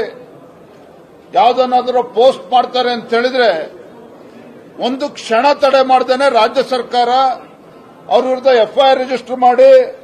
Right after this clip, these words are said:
ಸುಮೋಟೋ ಕೇಸ್ ರಿಜಿಸ್ಟರ್ ಮಾಡಿ ಅವ್ರನ್ನ ಅರೆಸ್ಟ್ ಮಾಡ್ತಕ್ಕಂಥ ಅನೇಕ ಉದಾಹರಣೆಗಳು ಕಳೆದ ಎರಡೂವರೆ ವರ್ಷದಲ್ಲಿ ನಾವು ನೋಡಿದ್ದೇವೆ. ಅದು ಧರ್ಮಸ್ಥಳದ ವಿಚಾರ ಬಂದಾಗ ಕೋಟ್ಯಾಂತರ ಭಕ್ತರ ಭಾವನೆಗೆ ಧಕ್ಕೆ ತರ್ತಾ ಇದ್ರೂ ಸಹ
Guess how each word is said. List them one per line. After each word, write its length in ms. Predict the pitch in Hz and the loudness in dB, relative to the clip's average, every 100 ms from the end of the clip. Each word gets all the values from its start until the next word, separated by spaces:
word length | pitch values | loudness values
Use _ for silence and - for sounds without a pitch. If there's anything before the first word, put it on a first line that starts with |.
| - - - - - - | -20 -20 -20 -20 -20 -10
ಸುಮೋಟೋ 520 | 214 254 262 269 269 247 | -4 -2 0 0 0 -2
ಕೇಸ್ 260 | 254 254 190 | -2 -2 -4
ರಿಜಿಸ್ಟರ್ 320 | 247 240 226 240 | -12 -12 -10 -6
ಮಾಡಿ 120 | 254 254 | -2 -2
ಅವ್ರನ್ನ 200 | 247 214 202 | -2 -2 -2
ಅರೆಸ್ಟ್ 240 | 262 - 254 | -2 -4 -8
ಮಾಡ್ತಕ್ಕಂಥ 460 | 247 247 247 247 240 | -8 -8 -8 -4 -4
ಅನೇಕ 380 | 220 285 302 294 277 240 | 0 2 2 2 0 0
ಉದಾಹರಣೆಗಳು 500 | 254 247 240 233 262 226 | 0 0 0 -4 -4 -2
ಕಳೆದ 200 | 220 226 233 | -2 -2 -2
ಎರಡೂವರೆ 260 | 226 220 220 | -2 -2 -4
ವರ್ಷದಲ್ಲಿ 320 | - 240 233 | -6 -6 -4
ನಾವು 120 | 196 175 | -4 -4
ನೋಡಿದ್ದೇವೆ. 460 | 190 190 160 131 98 - - - - - - - - - - - - - - - | -6 -6 -8 -8 -12 -20 -20 -20 -20 -20 -20 -20 -20 -20 -20 -20 -20 -20 -14 -4
ಅದು 120 | 269 277 202 | 0 0 0
ಧರ್ಮಸ್ಥಳದ 600 | 196 277 285 - 294 277 262 | 0 2 0 0 0 2 0
ವಿಚಾರ 240 | 247 254 254 254 | 0 0 0 -2
ಬಂದಾಗ 340 | 226 214 214 196 117 - - - - - - - - - - - - - - - | -4 0 0 0 -6 -12 -20 -20 -20 -20 -20 -20 -20 -20 -20 -20 -20 -20 -20 -4
ಕೋಟ್ಯಾಂತರ 640 | 208 247 294 277 277 269 269 214 226 | -2 0 2 2 2 0 0 0 -2
ಭಕ್ತರ 360 | 233 - 262 262 220 | -2 -2 2 0 2
ಭಾವನೆಗೆ 500 | 190 247 262 262 262 240 220 | 4 4 2 0 -2 0 -2
ಧಕ್ಕೆ 260 | 220 277 262 | -2 -4 -2
ತರ್ತಾ 320 | 233 - 262 262 247 | -6 -4 0 0 0
ಇದ್ರೂ 240 | 214 254 247 | -6 -8 -4
ಸಹ 100 | 240 | 0